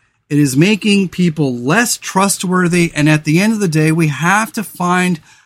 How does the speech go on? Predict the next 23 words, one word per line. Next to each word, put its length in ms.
our 460
tribe, 640
you 160
guys. 320
And 100
that's 240
why 380
I 80
think 220
a 60
lot 340
of 100
people 400
see 600
the 160
goodness 800
of, 400
of, 340
of, 300
you 100
know, 140
wanting 420
to 220